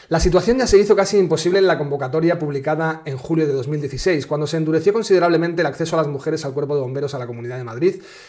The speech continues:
con, de la Comunidad de Madrid con respecto a la última convocatoria de noviembre de dos mil trece.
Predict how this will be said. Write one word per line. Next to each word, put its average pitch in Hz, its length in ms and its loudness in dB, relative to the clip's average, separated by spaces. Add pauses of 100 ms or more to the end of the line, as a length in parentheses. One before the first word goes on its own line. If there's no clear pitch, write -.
con, 180 260 0
de 156 80 0
la 139 80 0
Comunidad 139 280 -2
de 160 80 0
Madrid 156 260 2
con 190 200 0
respecto 180 540 0
a 156 60 -2
la 143 60 0
última 160 260 0
convocatoria 147 720 -2 (100)
de 135 140 -6
noviembre 147 300 -2
de 135 80 0
dos 127 140 -4
mil 131 140 -6
trece. 131 320 -10